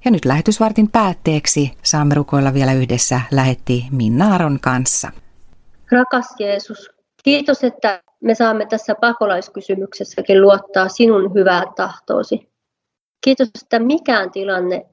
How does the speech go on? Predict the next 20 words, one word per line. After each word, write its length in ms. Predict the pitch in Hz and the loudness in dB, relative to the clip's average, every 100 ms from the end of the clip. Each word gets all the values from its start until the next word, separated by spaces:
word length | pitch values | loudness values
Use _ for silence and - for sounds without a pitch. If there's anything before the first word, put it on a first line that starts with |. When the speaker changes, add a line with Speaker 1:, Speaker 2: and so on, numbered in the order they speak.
| - | -2
Speaker 2:
ei 200 | 208 196 | 0 2
ole 280 | 190 190 190 | 0 -2 -4
sinulle 500 | - 214 202 180 175 | -2 0 2 2 0
mahdoton. 600 | 185 180 - - 170 - _ _ _ | -2 -4 -6 -2 -4 -4 _ _ _
Me 100 | 240 | 4
olemme 320 | 240 254 247 240 | 6 4 4 2
itse 320 | 262 - 226 | 2 0 -2
hämmentyneitä, 960 | 220 240 226 208 202 190 190 185 180 - _ _ | 0 0 -2 -4 -6 -6 -6 -4 -6 -8 _ _
emmekä 320 | 208 202 185 | -2 0 0
me 140 | 202 196 - | -2 -2 2
tiedä, 300 | 254 226 185 | 4 4 2
mikä 400 | 185 185 180 180 | -4 -4 -4 -4
olisi 260 | 180 190 196 | -6 -6 -2
milloinkin 520 | 202 190 185 - 196 | 0 2 0 0 0
parasta. 540 | 208 208 185 - - - _ _ _ _ | 2 2 -2 -6 -12 -12 _ _ _ _
Mutta 200 | - 240 233 | -6 -4 0
kiitos, 360 | 294 277 240 | 2 2 0
että 200 | 240 - | -2 -4
sinä 380 | 214 254 254 214 | -4 0 2 2
näet 300 | 190 185 175 | 0 -2 -4